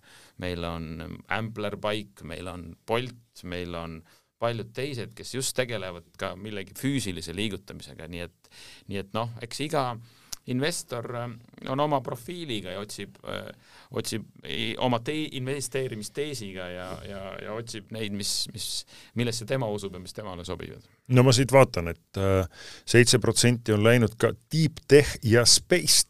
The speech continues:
Speaker 2: tech ehk et
Speaker 1: Mm.
Speaker 2: kosmosega mingid seotud investeeringud siis, äh, siinsamas Eestis.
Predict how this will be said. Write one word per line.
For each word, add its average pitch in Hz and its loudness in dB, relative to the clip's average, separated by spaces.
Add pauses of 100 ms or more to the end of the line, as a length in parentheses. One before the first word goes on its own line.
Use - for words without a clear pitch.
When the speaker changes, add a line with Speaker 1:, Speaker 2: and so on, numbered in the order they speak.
Speaker 2:
tech - -2
ehk - -4
et - -4
Speaker 1:
Mm. - -10
Speaker 2:
kosmosega 113 10
mingid 107 6
seotud 110 6
investeeringud 113 8
siis, - 2
äh, 90 0 (320)
siinsamas 117 8
Eestis. - 8